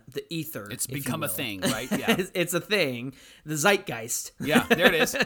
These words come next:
Speaker 1: <laughs> Now that that is part of, of what we talk about when we talk about catchers, it's so great that we have somebody who was, like, on the forefront
Speaker 2: Yeah.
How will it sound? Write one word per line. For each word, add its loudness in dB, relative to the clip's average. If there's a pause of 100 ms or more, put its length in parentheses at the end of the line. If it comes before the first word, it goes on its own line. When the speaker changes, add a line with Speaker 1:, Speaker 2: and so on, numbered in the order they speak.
Speaker 1:
<laughs> -16
Now 6
that 4
that 4
is -2
part 2
of, -2 (100)
of -4 (360)
what -2
we -2
talk 2
about -2
when -6
we -6
talk -6
about -8
catchers, -6 (260)
it's -6
so 2
great 2
that -6
we -6
have -4
somebody -6
who -8
was, -10
like, -10
on -8
the -6
forefront -10
Speaker 2:
Yeah. -2